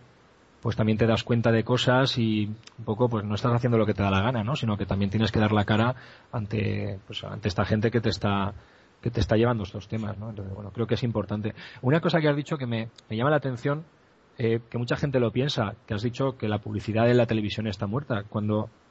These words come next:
por ejemplo, mira qué curioso que grandes tiendas online se están dando a conocer en,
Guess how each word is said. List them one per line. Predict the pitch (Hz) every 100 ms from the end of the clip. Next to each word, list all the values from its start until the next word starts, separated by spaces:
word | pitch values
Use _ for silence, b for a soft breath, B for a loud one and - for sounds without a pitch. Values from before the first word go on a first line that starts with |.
| _ _ _ -
por | 107
ejemplo, | 113 113 131
mira | 131 131 123 B B B
qué | -
curioso | 120 117 117 113
que | 110 113 107
grandes | 107 113 120 120 -
tiendas | 123 120 113
online | 117 113 117 127 135
se | -
están | - 113
dando | 117 117
a | 110
conocer | 117 104 98 107 104
en, | 98 98